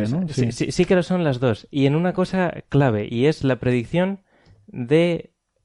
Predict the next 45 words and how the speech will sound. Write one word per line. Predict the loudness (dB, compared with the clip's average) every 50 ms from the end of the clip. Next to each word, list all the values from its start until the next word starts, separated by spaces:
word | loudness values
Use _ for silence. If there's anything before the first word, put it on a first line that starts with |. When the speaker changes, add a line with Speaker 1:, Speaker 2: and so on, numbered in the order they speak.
| _ _ -2
Speaker 1:
la | 0 0 2
generación | 2 2 2 2 2 2 0 0
de | 0
ondas | -2 -2 -2 -2
gravitatorias | -2 -2 -2 -2 0 -2 -2 0 0 0 0 0 -2 -4 -6 -10 -18 _ _ _ _ _ _ -6
en | -2 0 2 2
el, | 4 4 4 4 4 2 0
en | 0
el | 0 2
Big | 2 0 -2 -2
Bang. | -4 -8 -10 -12 -18 _ _ _ _ _ _ _
Si | -2 0 2
el | 2
Big | 2 2 0 0
Bang | 0 -2 -2 -4 -6 -6
es | -4 -4 -4 -2
un, | -2 -4 -2 -2 -2 -2 -4 -4 -6 -8 -10 -14 -18 -20 -16 -8
es, | -8 -8 -8 -8 -12 -6
es, | -4 -4 -4 -4 -6 -16 -10
en | -6 -2 -2
el | 0
modelo | 0 0 2 0 0
estándar, | 0 0 -2 -2 -2 -4 -6 -10 -12 _ _ _ _ -6
es | -4 -4 0 0
algo | 0 2 2 2 0 0 0 0 -2 _ _ _ _ _
que | -8 -8 -4
pasa | -2 -2 0 2 2
de | 0
una | 2 0 0
singularidad | -2 -2 -4 -2 -2 -2 -2 0 0 2 2 2 2
y | 0
entonces | -2 -2 -2 -2 -2 -2
llega | -2 -2 0 0
la | 0 0
inflación | 0 -2 -4 -8 -6 -4 -2 0 0 2
y | 2 0 0
te, | -2 -6 -8 -6 -6 -8 -10 _ -8
te | -6 -4
lo | -4
aumenta | -4 -2 0 0 0 0 0 -2 0
y |
te | 0 -2 -4
genera | -2 0 0 0
estas | 0 0 -2 -2
perturbaciones | 0 -2 -2 -2 -2 -2 -2 -2 -2 -2 -2 0 0 0 0 -2 -4